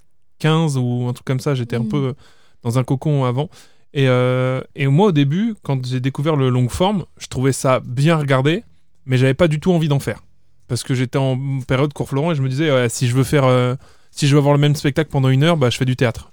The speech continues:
Speaker 1: J'avais un peu ce côté-là de, ça m'intéressait pas d'en faire, je trouvais ça rigolo à regarder et très impressionnant, mais j'en voyais pas la difficulté. Parce que tenir un personnage pendant une heure, euh, t'as tout ton temps, t'as le temps de créer, euh,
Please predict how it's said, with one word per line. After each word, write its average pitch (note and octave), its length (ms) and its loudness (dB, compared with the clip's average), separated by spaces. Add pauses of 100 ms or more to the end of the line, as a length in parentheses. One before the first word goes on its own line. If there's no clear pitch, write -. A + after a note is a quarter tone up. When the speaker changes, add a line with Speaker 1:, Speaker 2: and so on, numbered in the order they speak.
Speaker 1:
J'avais A#2+ 200 -2
un B2 60 0
peu D#3+ 140 -2
ce - 80 -6
côté-là C3 460 -2
de, B2 380 -2 (360)
ça C#3+ 140 2
m'intéressait D3 380 0
pas D#3+ 120 2
d'en C#3+ 140 2
faire, D#3 360 0
je - 100 -14
trouvais C3+ 180 -2
ça C3+ 140 -2
rigolo C#3+ 320 0
à C#3+ 40 0
regarder C3+ 320 0
et C#3+ 60 0
très C#3+ 200 0
impressionnant, C#3 540 0 (460)
mais C3 180 0
j'en A#2+ 500 0
voyais B2+ 280 0
pas E3 100 0
la D3+ 80 2
difficulté. C3 600 -4 (420)
Parce - 180 -8
que A#2 540 -4
tenir B2 200 0
un A#2 40 0
personnage B2+ 320 -6
pendant A#2 180 -4
une A2+ 160 -2
heure, C#3 260 2
euh, A#2 220 -2
t'as A#2+ 120 -4
tout - 120 -16
ton B2 160 -4
temps, C3+ 160 0
t'as C3 100 -6
le A#2 60 -8
temps A#2+ 100 -2
de A2+ 60 -6
créer, C#3 380 -4
euh, B2 80 -6